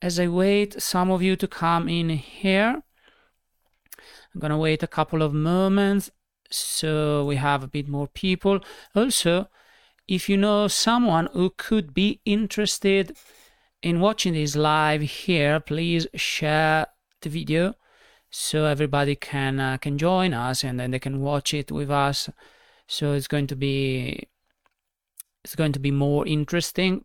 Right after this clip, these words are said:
because, I mean, I, I will post this on YouTube and on podcasts later, but at the same time, if you are live, you can ask me questions,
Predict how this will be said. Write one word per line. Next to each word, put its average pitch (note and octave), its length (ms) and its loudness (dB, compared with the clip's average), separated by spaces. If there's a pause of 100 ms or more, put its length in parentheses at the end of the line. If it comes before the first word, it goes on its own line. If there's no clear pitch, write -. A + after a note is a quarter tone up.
because, C#3 560 -4 (260)
I E3 60 -4
mean, F3+ 160 2
I, F3+ 180 2 (180)
I F#3+ 120 2
will G#3+ 220 4 (100)
post F#3 320 0
this E3+ 200 -2
on D#3+ 120 0
YouTube E3 500 0
and D3+ 320 0
on C#3 200 -4
podcasts - 760 -4 (340)
later, E3 680 0 (400)
but E3 140 -4
at D#3+ 60 -6
the D#3+ 60 -4
same F#3+ 380 2
time, E3+ 800 0 (720)
if E3 200 -2
you E3+ 100 4
are F3+ 140 2
live, D3 520 4
you C#3+ 120 -2
can D3+ 200 -2
ask D#3 260 0
me D#3+ 100 0
questions, C3+ 720 -2